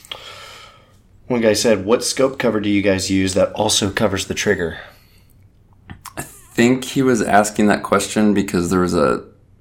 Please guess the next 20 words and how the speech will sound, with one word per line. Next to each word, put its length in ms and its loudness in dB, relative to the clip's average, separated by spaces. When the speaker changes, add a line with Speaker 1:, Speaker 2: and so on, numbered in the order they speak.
Speaker 2:
previous 340 2
question 380 0
on 60 -2
Instagram 800 0
where 120 -2
somebody 380 0
asked 360 -2
how 140 0
I 60 2
attach 340 -6
my 100 -2
rifle 380 -2
to 100 -8
the 100 -4
pack, 340 -2
and 100 -6
we 60 -6
shared 200 -2
a 60 -6
picture. 580 -6